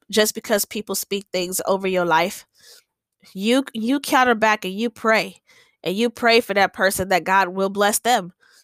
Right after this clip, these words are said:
You keep praying and you keep pushing forward in him. Don't pay attention to all the noise on, on that side. You stay on that, you stay on your side. You stay on your side and you keep pushing forward while they're over there talking.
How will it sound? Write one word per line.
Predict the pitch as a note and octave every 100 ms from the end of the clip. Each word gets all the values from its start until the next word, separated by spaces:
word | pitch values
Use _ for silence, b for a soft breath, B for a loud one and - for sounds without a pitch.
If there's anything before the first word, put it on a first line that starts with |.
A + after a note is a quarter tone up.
| b _ _ -
You | A3
keep | - A#3 -
praying | - G#3+ A#3+ A3
and | G#3
you | A3+
keep | - - C4
pushing | - A#3+ - A3
forward | A3 A3 A3
in | F#3+
him. | G#3 G#3+ F#3 B B G#3
Don't | B3+ C4
pay | - C4 B3+ A#3 A3 B -
attention | G#3+ - A#3 A3
to | - -
all | G#3+
the | G#3 G#3+
noise | G#3 A3 G3+ G3+ -
on, | G3 G3 F#3 - -
on | G3 G3
that | F#3+ G#3 -
side. | - F#3+ D#3+ C#3 - B B
You | G#3+
stay | A#3 - B3 A3+ - -
on | G#3+ G#3+
that, | G3+ G3 _
you | G#3+ A#3+
stay | - B3+
on | G#3 G#3
your | G3 G3
side. | - G3 F3+ E3+ -
You | G#3+
stay | G#3+ A3+
on | G3 G3
your | G#3+
side | C4+ - B3+ G3 F3 - B B
and | G3
you | A#3+
keep | - C4+ A3
pushing | B3+ A#3+ B3+
forward | - A3 G#3
while | F#3+ F#3
they're | G3 G3
over | G#3+ G#3+
there | G3 F#3
talking. | - F3 -